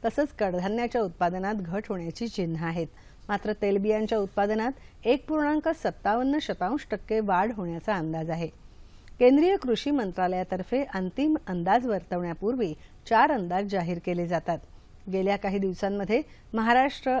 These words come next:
आंध्र प्रदेश, कर्नाटक आणि तेलंगणामध्ये मान्सून पुन्हा सक्रिय झाला आहे. त्यामुळे कडधान्य उत्पादनात वाढ होऊ शकते, असं केंद्रीय कृषी सचिव सिराज हुसेन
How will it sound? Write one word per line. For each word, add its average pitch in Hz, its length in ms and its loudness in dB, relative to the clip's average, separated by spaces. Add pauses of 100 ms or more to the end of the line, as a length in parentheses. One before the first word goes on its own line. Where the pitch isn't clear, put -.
आंध्र 185 260 -2
प्रदेश, 208 400 -2
कर्नाटक 180 600 -6
आणि 190 240 -4
तेलंगणामध्ये 170 800 -2 (340)
मान्सून 220 480 0
पुन्हा 202 320 -4 (100)
सक्रिय 180 380 -2
झाला 165 240 -4
आहे. 165 200 -2 (380)
त्यामुळे 196 300 -2
कडधान्य 190 520 -2
उत्पादनात 190 680 -4
वाढ 185 240 0
होऊ 185 180 -4
शकते, 196 440 -4 (320)
असं 190 240 -4
केंद्रीय 208 400 0
कृषी 202 380 -4
सचिव 208 460 -4 (160)
सिराज 180 520 -4
हुसेन 220 380 0